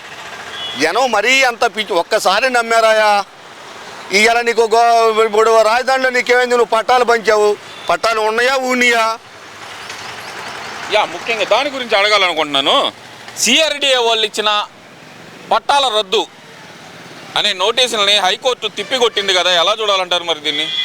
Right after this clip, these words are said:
Speaker 1: ఇది అమరావతికి విజయానికి ఇది మెలిమెట్టు, తొలిమెట్టు.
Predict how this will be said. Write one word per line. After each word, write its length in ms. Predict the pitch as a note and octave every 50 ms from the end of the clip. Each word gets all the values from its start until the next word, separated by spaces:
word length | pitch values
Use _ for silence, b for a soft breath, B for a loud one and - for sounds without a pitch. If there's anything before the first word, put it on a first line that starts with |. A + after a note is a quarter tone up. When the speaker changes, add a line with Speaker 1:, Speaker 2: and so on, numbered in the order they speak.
| - - - - - - - - -
Speaker 1:
ఇది 540 | - C3+ D3+ D3+ E3 E3 D#3 C3+ A2 G2+ G#2 - - -
అమరావతికి 880 | B2+ C#3+ D#3+ F3+ F#3+ G3 G3+ G#3 A3 A3+ A3+ A3+ A#3 A#3 A#3+ - - B3
విజయానికి 760 | B3 A3+ A3+ G#3+ G#3+ G#3+ A#3+ B3+ C4 C4 C4+ C4+ C4+ G#3 B3+
ఇది 120 | C4+ C4
మెలిమెట్టు, 760 | C4+ B3 B3+ B3 A3+ A#3+ B3+ C#4 C4+ C4 C#4+ C#4 - C#4+ D4
తొలిమెట్టు. 880 | - C#4 C4+ C4+ C#4+ C#4+ C#4 C#4+ C#4+ - C#4+ C#4+ C#4 C4 A#3+ G3+ D3+ B2+